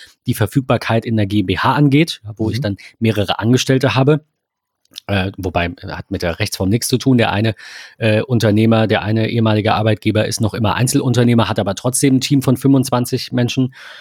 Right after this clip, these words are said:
Speaker 1: ähm, die halt eben sich auch mal, ähm, ja, den Ru-, den Rücken frei halten können, ne? Oder jemand ist krank und da wird sich ersetzt. Wobei ich sagen muss, ich hab diese Diskussion, das will ich noch einhaken, ich hab diese Diskussion ja auch manchmal mit Kunden, was ist denn, wenn's dich nicht mehr gibt?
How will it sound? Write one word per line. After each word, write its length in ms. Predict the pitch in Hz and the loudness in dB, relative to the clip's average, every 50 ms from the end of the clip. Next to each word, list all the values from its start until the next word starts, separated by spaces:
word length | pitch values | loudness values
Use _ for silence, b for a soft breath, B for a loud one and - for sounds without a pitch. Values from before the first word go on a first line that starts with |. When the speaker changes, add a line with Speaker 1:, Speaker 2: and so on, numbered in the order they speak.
| B B B | B B B
Speaker 1:
ähm, 480 | - 127 123 123 123 120 123 - - 101 - | 0 2 4 4 4 2 2 -2 -6 -8 -2
die 160 | 131 131 123 | 0 2 2
halt 220 | 104 123 131 123 - | 2 2 0 0 -2
eben 340 | - 117 110 110 127 123 113 | -2 -2 0 2 2 2 2
sich 320 | 98 113 117 - - - | 2 0 0 0 -2 -2
auch 240 | 95 110 117 - - | -2 -2 -2 -2 -2
mal, 640 | 104 101 98 104 107 117 123 127 131 139 143 135 131 b b b b b b b b _ _ _ _ _ _ _ _ _ | -4 -2 0 0 2 2 4 4 4 4 2 2 -2 b b b b b b b b _ _ _ _ _ _ _ _ _
ähm, 640 | - 131 123 127 123 123 123 123 127 127 123 117 _ _ _ _ _ _ _ _ _ | 0 2 2 4 4 4 2 2 2 0 -2 -4 _ _ _ _ _ _ _ _ _
ja, 260 | - 127 135 123 101 92 | 0 2 2 2 2 2
den 120 | 104 110 | 2 2
Ru-, 140 | 117 139 - | 2 0 0
den 160 | 123 143 147 | 2 2 4
Rücken 220 | 143 180 160 160 | 4 2 2 0
frei 180 | - - 143 127 | -2 0 0 2
halten 220 | 123 127 131 139 | 2 0 0 -2
können, 200 | 117 110 110 104 | -2 0 0 2
ne? 120 | 110 143 170 | 2 2 2
Oder 160 | 165 151 139 | 4 4 4
jemand 240 | 135 127 135 131 123 | 4 4 2 2 0
ist 100 | 123 - | -4 -4
krank 260 | - - 127 143 143 123 | -2 0 0 0 0 0
und 80 | 131 | 0
da 120 | 123 123 117 | -2 0 0
wird 120 | 139 135 | 0 -2
sich 200 | - 135 107 - | 0 -6 -6 -4
ersetzt. 460 | - 131 117 135 135 135 - - - _ _ | -6 0 0 0 0 0 -4 -10 -10 _ _
Wobei 280 | - 123 117 131 143 170 | -4 -2 0 2 2 2
ich 100 | 170 - | 0 2
sagen 280 | - 151 139 147 139 113 | 2 2 2 2 2 0
muss, 300 | 104 101 - - - _ _ _ _ - | 0 -4 -8 -12 -12 _ _ _ _ -6
ich 120 | 127 - | -2 -2
hab 140 | 147 135 - | -2 -2 0
diese 220 | 151 131 127 131 | 0 2 2 2
Diskussion, 500 | 120 123 - - 131 - - - 131 131 | 2 0 0 0 -2 -2 2 2 2 4
das 180 | 123 123 - - | 4 2 2 2
will 100 | 131 123 | 0 0
ich 100 | - - | 2 0
noch 100 | 113 104 | -2 -2
einhaken, 460 | - - 117 113 98 95 95 92 85 | 0 0 0 2 2 0 -2 -2 -2
ich 120 | 101 - | -2 -2
hab 120 | 131 131 - | -2 -2 0
diese 320 | 127 120 110 113 120 123 | 0 0 2 2 0 0
Diskussion 500 | 113 127 127 - - 127 - - 123 123 | 0 0 -2 0 0 0 2 2 2 4
ja 80 | 123 110 | 4 2
auch 140 | 110 - - | 2 0 0
manchmal 280 | 117 110 - - 110 | 0 0 0 -2 -2
mit 140 | 107 107 - | -2 -2 -4
Kunden, 260 | - - 120 - 107 | -4 -6 -4 -4 -2
was 140 | 101 104 - | -4 -4 -4
ist 180 | - 127 - - | -4 -6 -2 0
denn, 120 | 123 117 | 2 2
wenn's 180 | 120 117 - - | 2 2 0 -4
dich 160 | - 113 - | -6 -4 -4
nicht 180 | 127 117 - | -4 -4 -2
mehr 120 | 120 117 104 | -2 -4 -2
gibt? 240 | 95 98 - - | -2 -4 -6 -6